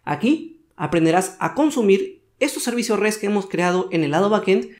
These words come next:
para poder construir nuestra aplicación de una forma muy práctica y moderna. Nos apoyaremos también en Angular Material para poder crear nuestras aplicaciones web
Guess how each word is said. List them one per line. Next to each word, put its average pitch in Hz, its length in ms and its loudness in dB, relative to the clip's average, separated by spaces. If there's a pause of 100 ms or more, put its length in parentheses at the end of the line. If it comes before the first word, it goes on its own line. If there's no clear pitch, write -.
(100)
para 285 260 4
poder 214 240 2
construir 208 400 0
nuestra 196 240 -4
aplicación 175 680 -4
de 165 60 -4
una 170 120 -4
forma 170 260 -4
muy 247 200 0
práctica 202 400 0
y 180 40 4
moderna. 147 540 -6 (260)
Nos 175 160 -2
apoyaremos 190 520 2
también 202 320 0
en 170 200 0
Angular 277 300 4
Material 190 580 0
para 247 260 -2
poder 196 380 0
crear 185 200 0
nuestras 208 240 -6
aplicaciones 185 500 -2
web 220 240 0